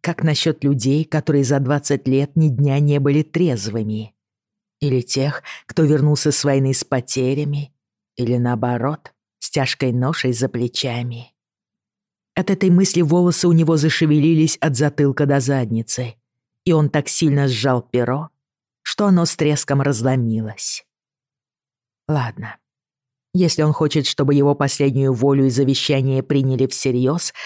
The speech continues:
он должен заявить, что находится в здравом уме, как бы ни думал на самом деле. Джейми вздохнул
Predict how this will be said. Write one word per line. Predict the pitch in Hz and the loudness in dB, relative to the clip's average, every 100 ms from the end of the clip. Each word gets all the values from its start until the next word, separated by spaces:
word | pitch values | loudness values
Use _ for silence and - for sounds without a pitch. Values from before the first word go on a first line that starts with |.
| - - | -16 -2
он | 208 196 | 2 4
должен | 185 180 175 | 4 4 4
заявить, | 147 165 170 160 | 4 4 2 0
что | - | 0
находится | 151 147 160 151 147 160 | 0 2 2 2 2 -2
в | |
здравом | 143 147 202 151 117 120 | -2 -2 0 0 0 0
уме, | 127 120 113 - _ _ _ - | 0 -2 -4 -10 _ _ _ -4
как | 202 147 | -2 2
бы | 156 | 2
ни | 151 | 2
думал | 127 156 143 | 2 2 2
на | 143 135 | 2 0
самом | - 131 131 131 | -2 -2 0 -2
деле. | 104 117 110 110 110 _ _ _ _ _ _ _ _ _ _ - | -2 -2 -4 -8 -14 _ _ _ _ _ _ _ _ _ _ -6
Джейми | 127 127 120 | -2 0 -2
вздохнул | 113 104 117 - 123 143 147 | -4 -6 -6 -6 -4 -4 -8